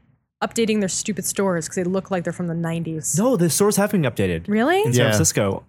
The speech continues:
Speaker 2: They're getting,
Speaker 1: Where?
Speaker 2: everyone is different. Like the West
Speaker 1: Really?
Speaker 2: Portal one looks super new. Everyone, all, all, I've been to S-, Starbucks here, uh, close to our office.
Speaker 1: I guess I just don't go
Speaker 2: It's
Speaker 1: to enough Starbucks. Starbuy?
Speaker 2: I, I
Speaker 3: Star-,
Speaker 2: think whoever they
Speaker 3: Starbucks is
Speaker 2: hired retail
Speaker 1: Starbucksins?
Speaker 2: is really taking this model of, like,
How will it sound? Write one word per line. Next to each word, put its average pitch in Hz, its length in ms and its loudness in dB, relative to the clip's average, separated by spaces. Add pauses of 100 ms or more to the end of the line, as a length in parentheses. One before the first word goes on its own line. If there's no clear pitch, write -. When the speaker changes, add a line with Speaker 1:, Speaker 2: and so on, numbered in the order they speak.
Speaker 2:
They're 113 120 -2
getting, 123 200 0
Speaker 1:
Where? 320 260 4
Speaker 2:
everyone 165 380 4
is 123 140 0
different. 139 380 -2
Like 104 160 0
the 190 140 0
West 480 140 2
Speaker 1:
Really? 508 100 2
Speaker 2:
Portal 156 220 2
one 160 320 2 (320)
looks - 180 -2
super 135 320 2
new. 156 500 2 (340)
Everyone, 151 500 2
all, 151 140 0
all, 156 180 2
I've 143 140 2
been 160 100 2
to 160 60 2
S-, - 220 -2 (200)
Starbucks - 480 0
here, 156 560 2
uh, 110 380 2
close 123 280 -2
to 135 60 0
our 131 80 2
office. 139 460 2
Speaker 1:
I - 20 -4
guess 262 160 -4
I 370 60 0
just 220 140 -4
don't 202 120 -2
go 196 120 -2
Speaker 2:
It's 190 60 -2
Speaker 1:
to 196 60 -2
enough 190 200 -4
Starbucks. 208 640 -2
Starbuy? 202 160 0
Speaker 2:
I, 247 140 2
I 311 80 -8 (500)
Speaker 3:
Star-, 143 460 0
Speaker 2:
think 110 180 2
whoever 180 260 2
they 160 80 4
Speaker 3:
Starbucks 143 40 2
is 117 60 2
Speaker 2:
hired 135 300 2
retail 120 440 2
Speaker 1:
Starbucksins? 101 80 2
Speaker 2:
is 107 180 -2
really 120 200 2
taking 117 280 0
this 104 160 0
model 107 280 4
of, 95 120 0
like, 98 240 0